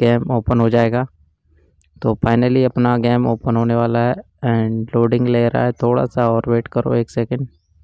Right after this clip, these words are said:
अब guys अपना update हो चुका है और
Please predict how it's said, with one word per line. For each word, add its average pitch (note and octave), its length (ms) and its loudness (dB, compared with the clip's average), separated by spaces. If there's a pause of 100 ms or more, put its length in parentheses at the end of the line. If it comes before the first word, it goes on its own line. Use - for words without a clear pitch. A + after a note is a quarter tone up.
(680)
अब C3+ 220 -2
guys C3 220 4
अपना C3 220 2 (180)
update B2+ 480 0
हो B2+ 160 4
चुका B2 380 0
है B2+ 80 2
और A2+ 360 2